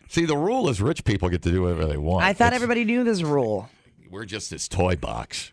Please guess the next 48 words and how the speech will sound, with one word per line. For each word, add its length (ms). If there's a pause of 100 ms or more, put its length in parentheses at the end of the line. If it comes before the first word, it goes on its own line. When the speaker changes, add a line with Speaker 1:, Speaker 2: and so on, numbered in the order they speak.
Speaker 1:
We 100
don't 160
get 160
to 80
do 180
anything. 600
We 140
have 160
no 200
say 260
in 40
Speaker 2:
What 80
do 40
you 60
Speaker 1:
anything. 280
Speaker 2:
think? 100
You 160
poors 440
can 180
do 200
what 220
you 80
want? 400
That's 180
crazy. 680 (2750)
Speaker 1:
You 120
think 220
they 120
would? 300
They 120
could? 340
They 120
could 200 (400)
get 140
a 60
couple 300
of? 120
Well, 180
no, 140
they 80
wouldn't 180
be 60
able 140
to 80
airlift 420
it 80
out. 200 (2000)
Unbelievable. 800